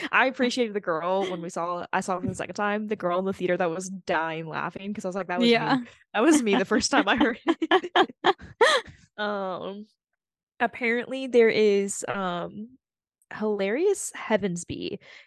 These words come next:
Speaker 1: who is one of the twenty-four mentors out of his class, um, is rumored or, like,
Speaker 2: Isn't
Speaker 1: theorized
Speaker 2: he
Speaker 1: to
Speaker 2: the
Speaker 1: be the
Speaker 2: one
Speaker 1: dad of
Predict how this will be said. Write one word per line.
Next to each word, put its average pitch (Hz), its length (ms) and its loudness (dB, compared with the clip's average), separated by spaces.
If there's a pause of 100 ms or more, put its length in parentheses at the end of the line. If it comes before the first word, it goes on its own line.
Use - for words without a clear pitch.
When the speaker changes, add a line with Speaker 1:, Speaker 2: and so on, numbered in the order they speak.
Speaker 1:
who 214 160 -2
is 208 480 -2
one 202 160 -2
of 214 120 -4
the 240 120 -2
twenty-four 180 880 -4
mentors 208 840 -4
out 190 100 -4
of 175 80 -10
his 180 140 -12
class, 175 680 -4 (380)
um, 170 400 -8
is 185 200 -4
rumored 214 520 -4 (520)
or, 190 120 -2
like, 165 300 -8
Speaker 2:
Isn't 349 320 6
Speaker 1:
theorized - 20 4
Speaker 2:
he 233 180 8
Speaker 1:
to - 20 6
Speaker 2:
the 226 120 8
Speaker 1:
be - 0 -
the 208 100 6
Speaker 2:
one 208 100 8
Speaker 1:
dad 196 640 6 (440)
of 170 420 0